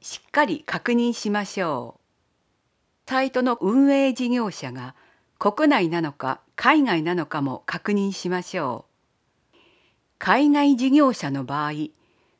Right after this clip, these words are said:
コミュニケーションを取ることが難しい場合や、日本の法律などを用いた交渉が難しい場合があります。連絡方法や日本語で対応されるかなど、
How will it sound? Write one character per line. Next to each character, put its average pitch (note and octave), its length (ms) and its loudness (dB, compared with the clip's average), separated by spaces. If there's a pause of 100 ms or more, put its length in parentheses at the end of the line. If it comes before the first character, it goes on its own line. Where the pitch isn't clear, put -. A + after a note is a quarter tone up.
(200)
コ B3+ 100 8
ミ D4+ 120 10
ュ - 20 10
ニ D4+ 140 8
ケ D4 160 0
ー D4 40 -2
シ C4 140 -4
ョ F#3 60 2
ン D#3+ 100 2
を D3 80 0
取 D#3 200 -2
る G#3+ 60 -2
こ E3+ 120 -6
と D#3+ 100 -4
が D3+ 160 -2
難 A3 340 0
し B3 220 -4
い D#3 60 0
場 C#3 180 -6
合 D3 80 -6
や、 C#3+ 280 -6 (180)
日 F#3+ 100 2
本 D4 320 4
の C#4+ 80 4
法 C4 240 2
律 C4 260 -2
な B3 140 0
ど E3 220 -4
を B2+ 80 -10
用 D3 360 -8
い F#3+ 60 -8
た F#3+ 180 -4
交 G3+ 220 -4
渉 G3+ 260 -4
が F#3+ 220 -4 (220)
難 A3+ 400 0
し C#4 240 -2
い - 20 -2
場 C#3 240 -6
合 E3 120 -4
が D#3+ 260 -2
あ D#3 100 -2
り D#3 140 -4
ま D3 120 -4
す。 - 220 -20 (1120)
連 B3 300 2
絡 C4+ 300 0
方 C4 260 0
法 D3 320 -8
や C3+ 240 -10 (180)
日 F#3+ 120 0
本 C#4+ 300 4
語 C#4 100 4
で B3+ 100 6
対 B3+ 360 -2
応 C4 180 4
さ B3 160 -4
れ B3 120 -2
る - 120 -6
か D3+ 120 -8
な D3 140 -6
ど、 C3+ 160 -10